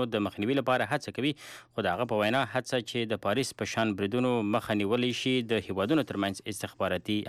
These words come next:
همغږي ده. په همدې حال کې ښاغلي هولند وویل چې له واک څخه د بشار الاسد ګوښه کېدل د سوریې د سیاسي حل ری-، یوازینی لا-، یوازینی لازمي شرط ده. د فرانسې جمهور رئیس وایي د داعش د پر مرچلونو به بریدونه زیات شي او د هغوی اکمالاتي او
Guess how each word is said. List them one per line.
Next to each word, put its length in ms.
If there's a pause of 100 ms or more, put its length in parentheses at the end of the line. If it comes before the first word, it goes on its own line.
همغږي 400
ده. 60 (540)
په 120
همدې 180
حال 140
کې 160
ښاغلي 300
هولند 280
وویل 340
چې 120 (240)
له 340
واک 220
څخه 260
د 140
بشار 260
الاسد 320
ګوښه 280
کېدل 340
د 100
سوریې 300
د 100
سیاسي 380
حل 260
ری-، 160 (140)
یوازینی 420 (300)
لا-، 100 (220)
یوازینی 480
لازمي 360
شرط 280
ده. 40 (600)
د 160
فرانسې 460
جمهور 240
رئیس 180
وایي 240
د 120
داعش 360
د 340 (260)
پر 140
مرچلونو 440 (120)
به 100
بریدونه 340 (140)
زیات 300
شي 80 (100)
او 20 (120)
د 80
هغوی 200 (140)
اکمالاتي 560
او 20